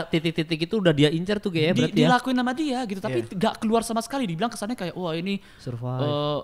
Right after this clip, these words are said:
Speaker 2: ini banget, ini banget,"
Speaker 3: Iya.
Speaker 2: gitu. Sampai akhirnya pas ditendang itu kan Colby, Col-, Colby Covington nonton kan.
Speaker 3: Iya,
Speaker 2: Itu
Speaker 3: nonton.
Speaker 2: semua reaksi Colby Covington pakai,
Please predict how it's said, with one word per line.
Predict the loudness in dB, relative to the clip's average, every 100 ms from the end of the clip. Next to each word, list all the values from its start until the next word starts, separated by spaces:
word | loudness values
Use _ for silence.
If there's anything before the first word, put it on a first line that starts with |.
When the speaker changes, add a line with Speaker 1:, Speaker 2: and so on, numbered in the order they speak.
| -4
Speaker 2:
ini | -2
banget, | -2 -2 -2
ini | -2
banget," | 0 -2
Speaker 3:
Iya. | -4
Speaker 2:
gitu. | -8
Sampai | -10 -10 -8
akhirnya | -6
pas | -6
ditendang | -8 -6 -6
itu | -6
kan | -8
Colby, | -8 -8 -8 -10
Col-, | -10 -12 -8
Colby | -8 -6
Covington | -6 -6 -6 -6
nonton | -6 -6
kan. | -8 -2
Speaker 3:
Iya, | 0
Speaker 2:
Itu | 0
Speaker 3:
nonton. | 0 0
Speaker 2:
semua | 2 2
reaksi | 0 -4 -6
Colby | -6 -6
Covington | -6 -4 -6
pakai, | -6 -10